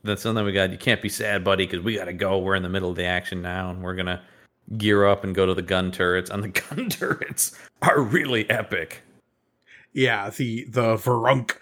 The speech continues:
Speaker 2: as the, the gun turrets coming up.
Speaker 1: Yeah.
Speaker 2: Um, we have the
Speaker 1: Once
Speaker 2: tie
Speaker 1: again
Speaker 2: fighters coming in with Baraka, Baraka, Baraka.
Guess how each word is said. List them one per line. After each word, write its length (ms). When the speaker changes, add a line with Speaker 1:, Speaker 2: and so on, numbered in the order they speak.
Speaker 2:
as 280
the, 220
the 160
gun 300
turrets 380
coming 400
up. 220
Speaker 1:
Yeah. 400
Speaker 2:
Um, 180
we 60
have 100
the 60
Speaker 1:
Once 100
Speaker 2:
tie 140
Speaker 1:
again 100
Speaker 2:
fighters 260
coming 300
in 240
with 220
Baraka, 340
Baraka, 320
Baraka. 460